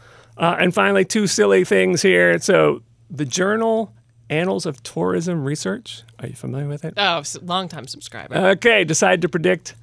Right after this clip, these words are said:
Speaker 1: how the world might look when, according to their research, self-driving cars are in widespread use by the twenty forties.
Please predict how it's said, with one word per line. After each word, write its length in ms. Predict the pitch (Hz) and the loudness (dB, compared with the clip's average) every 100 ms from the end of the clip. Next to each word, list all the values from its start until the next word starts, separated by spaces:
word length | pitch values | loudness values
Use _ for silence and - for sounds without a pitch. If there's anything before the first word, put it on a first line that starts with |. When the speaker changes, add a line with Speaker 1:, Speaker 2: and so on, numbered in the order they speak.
| - - | -20 -6
Speaker 1:
how 180 | 180 | -4
the 60 | 208 | -2
world 220 | 190 202 | -2 -2
might 200 | 180 180 | -2 -2
look 400 | 175 220 - - - _ - | 0 0 0 -12 -20 _ -4
when, 220 | 185 202 | 0 0
according 320 | - 208 190 | 2 2 2
to 40 | 196 | 0
their 120 | - | 0
research, 400 | 180 170 175 - | 0 -2 -4 -4
self-driving 560 | 175 160 - 156 151 143 | -4 -4 -2 -2 -2 -6
cars 400 | 160 151 147 - | -4 -4 -4 -8
are 100 | - | -10
in 120 | 135 131 | -8 -6
widespread 640 | 135 139 - 165 147 135 | -4 -6 -6 -8 -8 -6
use 360 | 165 170 - - - | -4 -6 -10 -16 -14
by 80 | 131 | -12
the 80 | 131 | -10
twenty 220 | 160 151 | -8 -8
forties. 500 | - 170 175 180 | -6 -6 -6 -8